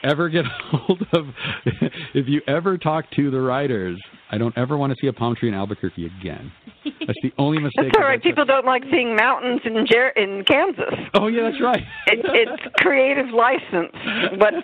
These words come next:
Speaker 2: sets are available near you.
Speaker 1: <laughs> That's absolutely right. Um, one of the things that I actually, I had the chance to ask Mary this, and I wanted to ask you this: is, um, is the Richmond farm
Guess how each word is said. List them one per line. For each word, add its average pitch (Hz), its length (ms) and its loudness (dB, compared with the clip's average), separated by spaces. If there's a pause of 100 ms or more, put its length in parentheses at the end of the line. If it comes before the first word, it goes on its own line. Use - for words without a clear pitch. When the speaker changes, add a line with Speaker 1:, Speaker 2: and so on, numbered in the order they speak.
(120)
Speaker 2:
sets 240 220 2
are 208 220 4
available 202 520 2
near 190 240 2
you. 156 240 2 (560)
Speaker 1:
<laughs> - 500 -6
That's 156 200 -4
absolutely 123 520 -2
right. 98 300 -4 (400)
Um, 139 400 0
one 175 160 2
of 233 80 0
the 196 100 0
things 156 300 0
that 127 140 -2
I 123 140 0
actually, 123 640 -2 (540)
I 127 80 2
had 185 140 0
the 180 80 -4 (100)
chance 143 320 -4
to 117 160 -4
ask 117 240 -2
Mary 113 400 0
this, 90 300 -6
and 98 80 -6
I 95 60 -4
wanted 104 300 -4
to 104 80 -10
ask 98 220 -8
you 107 220 -2
this: 87 180 -8 (100)
is, 85 140 -10 (640)
um, 101 400 -4 (400)
is 170 200 2 (100)
the 160 100 0
Richmond 127 540 -2
farm 101 540 -4